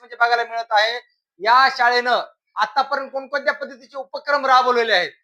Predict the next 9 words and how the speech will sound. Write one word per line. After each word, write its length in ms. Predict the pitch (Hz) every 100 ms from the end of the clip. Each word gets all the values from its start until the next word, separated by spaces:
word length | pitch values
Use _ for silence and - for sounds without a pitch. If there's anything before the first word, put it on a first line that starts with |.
| _ -
या 100 | 233
सर्व 360 | - - 294 302
उपक्रमाची 920 | 294 294 269 262 254 254 262 240 214
यादी 440 | 262 254 196 - _ _
या 200 | 226 262 240
शाळेनं 320 | 233 233 233
या 160 | 233
कार्यालयामध्ये 580 | 226 220 214 214 208 214
आपल्याला 440 | 202 214 214 233